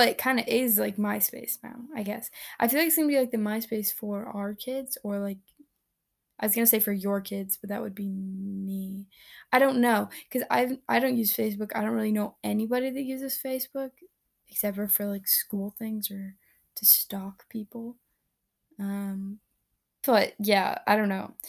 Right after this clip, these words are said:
She also said fanny packs, which could be true. I love my fanny pack. Um, I love it when I travel, especially. Although they're, like, okay, segue story time.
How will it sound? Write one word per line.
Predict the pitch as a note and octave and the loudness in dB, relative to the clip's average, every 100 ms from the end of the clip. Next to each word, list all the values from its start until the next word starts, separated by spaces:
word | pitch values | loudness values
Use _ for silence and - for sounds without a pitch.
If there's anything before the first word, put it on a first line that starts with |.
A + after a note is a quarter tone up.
| - | -4
She | - | 4
also | B3 A#3+ | 6 6
said | C4 A3 | 4 2
fanny | - A3 G#3+ | 0 -2 -2
packs, | G3 - - - - - _ | -4 -10 -8 -10 -10 -16 _
which | C4 B3+ - - - _ _ _ _ - | 4 6 4 0 -2 _ _ _ _ -4
could | D4 D#4 | 0 2
be | C#4 | 2
true. | - G3+ G#3+ A3+ - _ _ _ _ - C#4 | 2 2 2 -2 -6 _ _ _ _ -12 -2
I | B3+ B3+ C4 C4 | 4 6 6 2
love | A3+ A3 A#3 | 2 2 2
my | A3+ G#3+ | 0 -2
fanny | - - | -8 -10
pack. | A#3 - - - - - _ _ - | -8 -8 -8 -16 -20 -20 _ _ -6
Um, | A3 G#3 G#3 G#3+ - | -2 0 -2 -4 -2
I | G#3+ G#3+ G#3+ | 0 2 0
love | G#3 G#3+ | 0 0
it | A#3 | 0
when | A3+ | -2
I | G3 | -4
travel, | G3 - G3 G#3+ B3 | -6 -8 -6 -4 -4
especially. | B3 C4 C4 - C#4+ D4 D4 - - - | -4 -6 -8 -6 -4 -4 -4 -8 -4 4
Although | C#4+ | 4
they're, | C#4+ D4+ | 4 2
like, | D#4+ D#4 - _ _ _ _ - | 2 0 -6 _ _ _ _ 2
okay, | F4+ C4 - _ _ _ | 6 6 2 _ _ _
segue | - - - - E4+ E4 C4 B3 A#3+ | -4 -2 0 4 6 6 6 4 4
story | - G#3+ | 2 0
time. | G3+ - | -2 -8